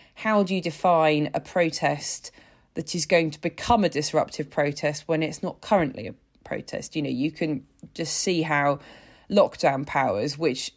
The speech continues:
were, you know, extremely badly drafted, very poorly scrutinised, and then very badly explained. I don't think the Public Order Bill is quite of the same level, but, uh, how lockdown powers were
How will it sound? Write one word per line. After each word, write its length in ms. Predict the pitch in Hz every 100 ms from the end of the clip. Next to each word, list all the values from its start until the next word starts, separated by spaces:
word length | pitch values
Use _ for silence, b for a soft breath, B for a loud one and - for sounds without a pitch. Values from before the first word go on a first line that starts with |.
| _
were, 400 | 165 175 156 143 -
you 80 |
know, 100 | 151 -
extremely 680 | 147 - - - 185 175 143
badly 380 | 135 127 131 139
drafted, 560 | 131 135 139 - 147 131
very 260 | 156 143
poorly 320 | 135 - 139 143
scrutinised, 720 | - 147 131 143 131 131 -
and 60 |
then 120 | 139 147
very 260 | 139 135
badly 380 | 131 135 131 139
explained. 800 | 135 - 165 147 135 78 147 -
I 80 | 143
don't 240 | 147 139 127
think 180 | 135
the 180 | - 135 -
Public 340 | - 151 - 147
Order 120 | 147
Bill 160 | 139
is 80 | 139
quite 320 | - 147 139 - -
of 80 | 139
the 100 | 135
same 280 | - 135
level, 320 | 139 139 101 135
but, 360 | - 143 -
uh, 120 | 143 147 B B B B B
how 200 | - 160
lockdown 480 | 175 180 160 156 151
powers 320 | 160 151 156
were 440 | 156 175 160 151